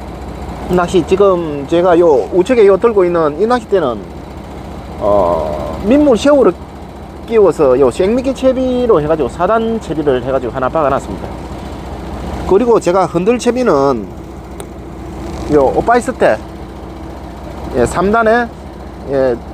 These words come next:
소형 메탈 하나 달아가지고 요렇게 흔들면서 낚시를 한번 해보겠습니다. 야, 오늘 이 하살촉 오징어도 요 보니까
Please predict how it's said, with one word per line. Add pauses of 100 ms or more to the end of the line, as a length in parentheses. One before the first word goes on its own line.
(160)
소형
메탈
하나
달아가지고 (580)
요렇게
흔들면서 (500)
낚시를
한번
해보겠습니다. (1400)
야,
오늘 (1500)
이
하살촉
오징어도 (540)
요
보니까